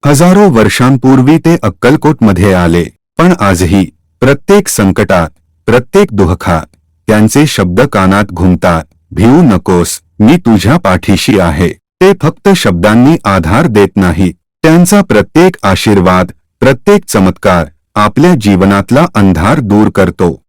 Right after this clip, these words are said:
मग ते आजारपण असो, नोकरीची समस्या असो किंवा कुटुंबातील वाद असो, स्वामी समर्थांचे नामस्मरण केल्याने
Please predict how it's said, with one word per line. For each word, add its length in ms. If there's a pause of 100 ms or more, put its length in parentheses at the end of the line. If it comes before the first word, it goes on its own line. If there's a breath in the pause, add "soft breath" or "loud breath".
(160)
मग 240
ते 300
आजारपण 580
असो, 500 (160)
नोकरीची 680
समस्या 600
असो 340 (320)
किंवा 320
कुटुंबातील 800
वाद 360
असो, 420 (600)
स्वामी 420
समर्थांचे 800
नामस्मरण 720
केल्याने 540